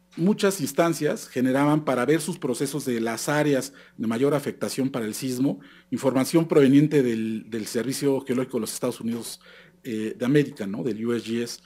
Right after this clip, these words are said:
Entonces decíamos, ¿por qué si tenemos un mapa que ha sido generado a través de un proceso, pues, bastante, eh, una metodología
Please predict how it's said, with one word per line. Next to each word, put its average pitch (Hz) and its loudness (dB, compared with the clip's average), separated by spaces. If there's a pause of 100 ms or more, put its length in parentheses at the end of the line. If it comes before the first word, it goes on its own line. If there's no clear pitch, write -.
(260)
Entonces - -8
decíamos, 185 2
¿por 160 -6
qué 208 0 (340)
si - -10
tenemos 180 4
un 170 2
mapa 147 2 (500)
que 156 4
ha 160 4
sido 175 2
generado 139 2 (240)
a 110 -10
través 127 0
de 135 4
un 131 -6
proceso, 135 0 (520)
pues, 104 -4
bastante, 139 2 (640)
eh, - -20
una 147 4
metodología 127 0